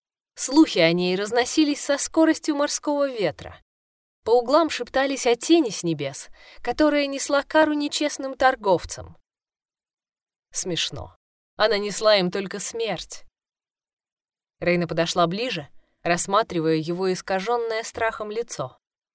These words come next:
Торговец был уже не молод, и седина прореживала его темные волосы. Рейна видела в нем его порочную сущность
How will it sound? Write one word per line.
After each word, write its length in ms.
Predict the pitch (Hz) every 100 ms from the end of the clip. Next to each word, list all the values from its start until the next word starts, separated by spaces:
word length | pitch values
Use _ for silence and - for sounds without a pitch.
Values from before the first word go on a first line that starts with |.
| _ _ _ _ _ _ _ _ _
Торговец 460 | - 254 349 349 320
был 180 | 320 311
уже 180 | 285
не 140 | 302 294
молод, 520 | 208 175 170 180 - _ _ _ _
и 100 | 170
седина 420 | - 185 185 226
прореживала 640 | 247 165 165 196 170 156 156
его 220 | 156 165
темные 440 | - 175 165 170
волосы. 540 | 180 170 151 147 - - _ _ _ _ _ _ _ _ _ _ _ _ -
Рейна 340 | 226 311 302
видела 380 | 277 294 277 269
в 60 | 269
нем 200 | 285 277
его 260 | 254 269
порочную 640 | 262 247 269 277 - 254 262
сущность 800 | - 269 220 - - - - -